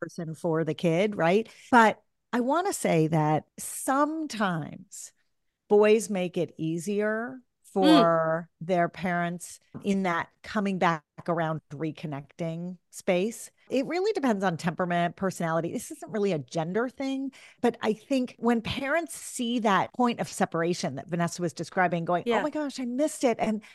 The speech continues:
Speaker 1: I'm never gonna get it back." There's something in the male dynamic sometimes where when you articulate that, they actually do come back. They do become more loving and more reconnected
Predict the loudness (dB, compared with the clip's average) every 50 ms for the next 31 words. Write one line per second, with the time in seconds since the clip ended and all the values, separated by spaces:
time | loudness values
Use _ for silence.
0 | _ _ _ _ -2 0 2 2 2 2 0 0 -2 -2 -2 -2 0 0 0 0
1 | -2 -4 -12 -20 -20 -20 _ _ _ _ _ _ 2 2 2 0 -6 -10 -4 -2
2 | 0 0 -2 -4 -10 _ -10 -10 -10 -12 -16 -20 -20 _ _ _ _ _ _ _
3 | 6 6 6 6 4 0 -2 0 0 2 2 2 2 2 0 0 -2 -2 -2 -2
4 | -2 -2 -2 -2 -2 -4 -6 -10 -18 -20 -18 -4 0 0 0 0 0 0 -2 -2
5 | -2 -4 -6 -8 -10 -12 -14 -18 -20 -20 -20 _ _ _ 2 2 4 6 6 4
6 | 4 4 2 0 -2 -6 _ _ _ _ _ _ _ _ _ _ _ _ _ _
7 | _ _ _ _ 0 2 2 2 2 0 0 0 0 0 0 0 -2 -4 -4 -2
8 | -2 -2 -4 -4 -4 -4 -6 -6 -8 -10 _ -4 -2 -2 -2 -2 -6 -6 -6 -6
9 | -6 -6 -8 -8 -8 -10 -10 -10 -8 -8 -10 -10 -12 -16 -20 -10 _ 2 2 2
10 | 2 2 -2 -4 -4 -4 -6 -8 -10 -10 -8 -6 -4 -2 -2 -2 -4 -4 -8 -8
11 | -12 -20 -20 _ _ _ _ _ 0 2 2 2 2 2 2 2 0 2 0 -2
12 | -2 -4 -6 -8 -6 -4 -4 -2 0 0 0 -2 -2 -4 -4 -6 -6 -6 -6 -6
13 | -6 -6 -4 -4 -4 -4